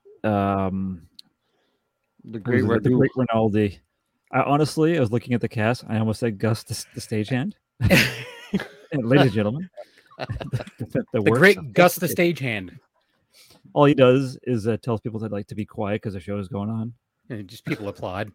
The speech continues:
Speaker 1: It keeps people from going upstairs. You can't go up there.
Speaker 2: <laughs>
Speaker 1: And
Speaker 2: Uh.
Speaker 1: so he, uh, you know, applies, I guess, supposedly very convincing makeup to be the Great Rinaldi.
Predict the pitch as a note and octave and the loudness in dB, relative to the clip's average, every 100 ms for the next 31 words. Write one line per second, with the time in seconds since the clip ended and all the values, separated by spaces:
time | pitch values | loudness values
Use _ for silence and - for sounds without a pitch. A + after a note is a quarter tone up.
0 | - - D3 - C3 A2 B2 A2+ G#2+ - | -16 -6 -4 -4 -6 -4 -2 -2 -2 -6
1 | G2 G2 A2+ - - G3 - C3+ C3 D#3+ | -10 -8 -10 -10 -6 -4 -4 -4 -4 -6
2 | D3+ _ _ _ _ - - - - - | -8 _ _ _ _ -18 -16 -16 -20 -20
3 | _ _ _ _ _ _ _ - _ _ | _ _ _ _ _ _ _ -20 _ _
4 | _ _ - A#2+ A#2+ A2+ G#2+ D3 G3+ F3+ | _ _ -8 -6 -6 -6 -6 -2 0 0
5 | - _ _ _ _ - D3 D3+ D3 C#3 | -4 _ _ _ _ -12 -4 0 4 4
6 | C3+ B2 B2 G#2+ _ _ _ - B2 A2 | 4 2 0 -2 _ _ _ -6 -2 0
7 | G#2+ A2+ - B2+ B2+ A2 A2+ - - - | -2 -4 -2 0 0 -2 -8 -8 -12 -12
8 | A#2 B2 B2 A#2 G#2+ A#2 A#2 A#2 A2+ A2+ | -4 -2 0 -2 -4 -2 -4 -4 -6 -6
9 | A#2 G#2+ G2 G2 C#3 - _ _ _ _ | -6 -6 -6 -6 -8 -8 _ _ _ _
10 | _ _ _ - G#2+ A2+ A#2+ A#2 A2 A2 | _ _ _ -12 -6 -4 -2 -4 -4 -6
11 | G#2 G#2+ A2 G#2+ | -4 -4 -4 -6